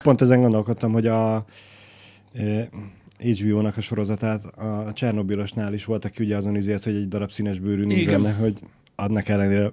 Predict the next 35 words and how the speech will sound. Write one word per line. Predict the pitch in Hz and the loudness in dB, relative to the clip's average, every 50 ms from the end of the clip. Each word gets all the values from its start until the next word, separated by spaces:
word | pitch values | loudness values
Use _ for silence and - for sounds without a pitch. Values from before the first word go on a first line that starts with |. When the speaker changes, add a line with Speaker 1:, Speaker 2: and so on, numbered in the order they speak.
| - - | -4 -6
Speaker 1:
baromi | - 92 90 85 82 85 | -4 -4 -4 -4 -6 -8
jó | 82 82 | -8 -6
volt | 82 85 90 87 - - | -6 -8 -8 -10 -12 -14
a | |
s-, | - - - | -16 -14 -12
maga | - 95 87 90 | -10 -8 -8 -8
a | 87 87 | -8 -8
sorozat. | - 101 95 98 95 104 101 - _ _ _ _ - - 120 120 | -8 -6 -6 -6 -8 -8 -14 -16 _ _ _ _ -18 -12 -8 -8
Speaker 2:
Igen. | 120 117 120 110 - - _ _ _ - - - - - - - - - - | -6 -6 -6 -8 -10 -14 _ _ _ -20 -16 -14 -12 -12 -12 -12 -14 -12 -6
Na | - 196 | -4 -2
mindegy. | 202 208 180 156 143 135 123 - - - - | -2 -2 -2 -2 -4 -4 -6 -10 -20 -14 -6
Em, | - 175 180 180 180 - - | -4 -2 -2 -2 -4 -8 -4
én, | 180 190 196 | -2 -2 -2
én | 190 190 - 185 185 | -2 -2 -2 -2 0
erre | 185 196 202 202 208 | 2 2 2 2 2
egyébként, | 202 202 196 208 190 - - 196 196 - - | 0 0 0 -4 -4 -6 -8 -8 -6 -6 -4
meg | 156 143 | -4 -2
erre | 151 147 147 143 | 0 0 0 -2
az | 135 131 | -2 -4
egész | 165 160 160 147 127 | -4 -4 -4 -4 -4
dologra, | 131 151 147 147 143 139 139 135 131 | -2 -2 -2 -2 -2 -2 -2 -2 -2
hogy | 127 131 131 127 120 | -2 -4 -6 -8 -8
hogyan | 104 - 143 143 143 135 | -6 -4 -4 -2 -2 -2
állnak | 131 123 123 131 127 | -2 -4 -4 -6 -6
az | 127 127 123 | -6 -4 -4
emberek | 135 135 131 123 123 120 | -4 -4 -4 -4 -6 -8
a | 117 | -8
filmekhez, | - - 151 143 135 135 123 120 - 135 127 127 127 120 101 - 104 104 | -8 -6 -6 -6 -6 -8 -8 -10 -8 -6 -6 -4 -6 -6 -8 -12 -12 -14
meg | 110 107 104 104 | -14 -12 -12 -10
a | 104 104 113 107 | -10 -10 -8 -4
jelenlegi | 117 127 131 131 127 127 127 123 123 123 | -2 -2 0 0 0 0 -2 -2 -4 -6
kultúrához, | 117 - - 127 123 - 123 120 120 117 120 117 127 123 117 110 - | -6 -4 -2 -2 -2 -2 -2 -2 -2 -2 -2 0 -2 -2 -2 -2 -6
ami | 120 110 113 | -6 -6 -6
még | 113 117 113 107 104 | -6 -6 -6 -6 -4
van, | 120 131 139 139 127 | -4 -4 -4 -4 -6